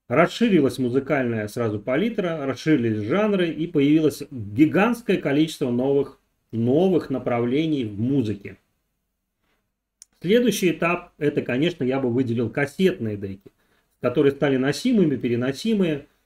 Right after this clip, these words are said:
Но, э, в этом, конечно, э, во многом способствовала и компания Nagra, и компания Sony, и Philips.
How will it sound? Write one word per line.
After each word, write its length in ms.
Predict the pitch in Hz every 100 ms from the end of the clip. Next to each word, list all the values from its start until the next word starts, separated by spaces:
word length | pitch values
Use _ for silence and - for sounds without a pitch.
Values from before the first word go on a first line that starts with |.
| _ _ -
Но, 300 | 214 202 151
э, 280 | 143 139 131
в 60 |
этом, 380 | 165 165 117 104 -
конечно, 540 | 131 151 135 - 104
э, 240 | 104 110 107 120 _ _ _ _
во 160 | - 135
многом 560 | 139 156 143 110 98 -
способствовала 880 | - - 135 160 - - 120 117 110
и 120 | 127
компания 440 | 117 117 123 113
Nagra, 420 | 117 196 208 165 120
и 20 |
компания 440 | 117 110 117 107
Sony, 420 | 107 175 196 147
и 40 | 110 107
Philips. 440 | 202 180 -